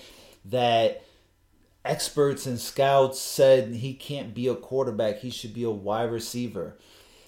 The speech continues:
And he's, his numbers are, are just amazing. I mean, he's doing it all. Russell Wilson doesn't have the rushing stats that,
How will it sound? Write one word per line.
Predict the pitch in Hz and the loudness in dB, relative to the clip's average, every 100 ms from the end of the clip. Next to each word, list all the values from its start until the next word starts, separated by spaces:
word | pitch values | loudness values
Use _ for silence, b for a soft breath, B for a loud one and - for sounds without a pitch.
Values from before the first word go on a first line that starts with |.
| B B _ _ - | B B _ _ -10
And | 117 120 | -8 -6
he's, | 139 120 - _ - | -6 -8 -12 _ -10
his | 110 147 135 | -4 -4 -2
numbers | 135 147 135 131 113 | 0 0 2 0 0
are, | 104 113 113 110 107 101 - _ _ _ _ _ _ - - | 2 4 4 4 2 -2 -8 _ _ _ _ _ _ -20 -20
are | - 101 | -14 -12
just | 123 120 | -10 -8
amazing. | 113 101 160 107 87 - | -6 -4 -4 -6 -12 -14
I | 107 | -10
mean, | 110 | -8
he's | 113 113 | -8 -10
doing | 101 139 135 117 | -6 -4 -2 -2
it | 107 - - | -6 -10 -10
all. | 104 156 113 - - _ _ _ _ - | -2 0 0 -2 -12 _ _ _ _ -2
Russell | 143 165 170 | 0 2 4
Wilson | 165 165 151 | 6 4 0
doesn't | 143 139 123 | 0 -2 2
have | 147 135 | 2 4
the | 127 | 2
rushing | 120 131 131 127 | 4 4 4 -4
stats | - 127 123 - | -2 2 2 2
that, | 127 110 | 2 2